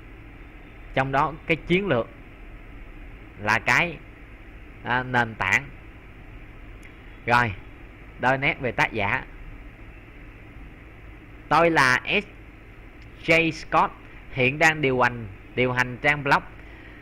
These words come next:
Develop Good Habits, là phát triển, à, những cái thói quen tốt. À, mục đích của trang web này là chỉ ra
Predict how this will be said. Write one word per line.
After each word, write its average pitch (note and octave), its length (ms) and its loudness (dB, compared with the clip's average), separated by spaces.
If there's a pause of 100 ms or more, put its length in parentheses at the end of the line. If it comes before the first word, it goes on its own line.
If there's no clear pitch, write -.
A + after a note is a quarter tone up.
(320)
Develop C3+ 480 6 (160)
Good F#3+ 180 2
Habits, D#3+ 440 0 (400)
là A#2+ 160 4
phát G#3 380 2
triển, C3 360 2 (160)
à, C#3 120 -2
những B2 220 -2
cái F3+ 120 0
thói F3 140 2
quen D#3+ 240 0
tốt. D3+ 200 0 (840)
À, A2+ 280 0 (300)
mục E3 200 2
đích A#3 220 6
của E3+ 80 4
trang F#3 180 2
web G3 160 0
này C3+ 220 4
là C3 160 6
chỉ C3+ 440 2
ra F#3 320 4